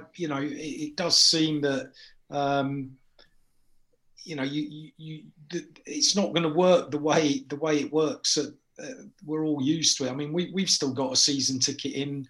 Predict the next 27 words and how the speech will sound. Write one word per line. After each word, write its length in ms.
Sir 200
Larry's 520
name, 220
God 280
bless 280
him, 80
he's 140
been 200
dead 220
seven 400
years. 460
Um, 560
you 140
know, 240
that 260
whole 420
concept 680
of 100
shared 460
season 540
tickets 680
is, 240
isn't 360
gonna 220
work, 580
clearly, 420
because 560